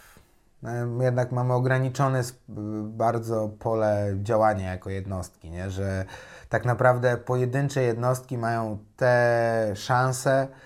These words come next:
żeby znaleźć się we właściwym momencie historycznym, we właściwym miejscu, w właściwym czasie, z właściwymi umiejętnościami do tego, żeby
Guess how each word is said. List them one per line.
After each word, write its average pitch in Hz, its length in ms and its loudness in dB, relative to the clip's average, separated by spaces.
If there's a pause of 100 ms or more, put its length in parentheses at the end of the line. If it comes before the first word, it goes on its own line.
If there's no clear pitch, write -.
(260)
żeby 117 260 -4
znaleźć 123 500 2
się 120 320 -2
we 117 120 -2
właściwym 120 520 -2
momencie 120 440 -2
historycznym, 117 680 -4
we 113 100 -2
właściwym 113 560 -6
miejscu, 117 380 -4
w - 20 -4
właściwym 110 480 -6
czasie, 110 340 -2
z 110 40 -8
właściwymi 110 520 -4
umiejętnościami 110 1000 -2 (420)
do 117 100 -4
tego, 127 340 4
żeby 120 680 2